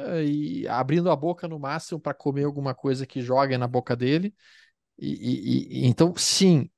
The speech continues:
a humanidade corre esse risco. As pessoas correm esse risco. Foi pra isso que a gente veio pra vida? Pois é, teoricamente não.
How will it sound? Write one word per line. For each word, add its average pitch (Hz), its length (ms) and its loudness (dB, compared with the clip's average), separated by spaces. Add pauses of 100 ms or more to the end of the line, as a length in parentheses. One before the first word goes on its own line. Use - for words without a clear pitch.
(720)
a 117 60 -2
humanidade 120 680 2
corre 113 280 0
esse - 160 -4
risco. 202 480 -2 (520)
As - 120 -10
pessoas 175 440 0
correm 104 260 0
esse - 180 -6
risco. - 380 -12 (580)
Foi - 200 2
pra - 160 4
isso 107 120 -2
que - 80 -4
a 104 40 0
gente - 120 -8
veio 107 160 0
pra 101 140 -4
vida? 123 340 -4 (640)
Pois 107 160 -4
é, 117 100 2
teoricamente 101 640 -8
não. 113 160 -8